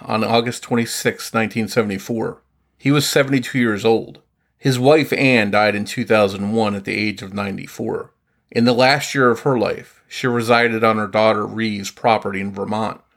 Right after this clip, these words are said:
In August two thousand three, Dirk, Astrid,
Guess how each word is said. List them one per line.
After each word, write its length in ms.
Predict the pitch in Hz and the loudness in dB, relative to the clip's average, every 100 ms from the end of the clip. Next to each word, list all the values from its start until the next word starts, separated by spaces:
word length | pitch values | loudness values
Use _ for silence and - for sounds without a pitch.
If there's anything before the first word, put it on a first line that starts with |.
| _ _ _ | _ _ _
In 140 | 147 143 | 0 4
August 480 | 143 170 196 - | 4 4 2 -4
two 140 | - 170 | -2 2
thousand 440 | 160 147 131 113 | 2 2 -2 -4
three, 440 | - 131 101 - _ _ _ _ - | -4 -4 -4 -6 _ _ _ _ 2
Dirk, 420 | 127 160 - - _ _ _ - | 4 4 -2 -20 _ _ _ -2
Astrid, 640 | 131 127 - - 117 110 | 0 0 -2 -6 -6 -6